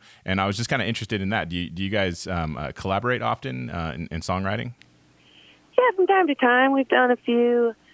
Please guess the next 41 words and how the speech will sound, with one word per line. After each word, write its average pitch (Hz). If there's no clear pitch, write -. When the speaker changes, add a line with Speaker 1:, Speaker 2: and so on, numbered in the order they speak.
Speaker 2:
co-writes 247
together. 233
Um, 190
the 190
song 202
Freedom, 202
which 214
is 185
the 180
last 190
song 180
on 180
his 185
record, 175
we 175
co-wrote 185
a 180
few 196
years 185
ago. 180
Um, 180
we 196
used 240
to 220
be, 202
we 208
used 247
to 226
live 202
right 196
across 190
the -
street -
from 180
each 170
other, 170
so 170
we 175
would 180
get -
together 175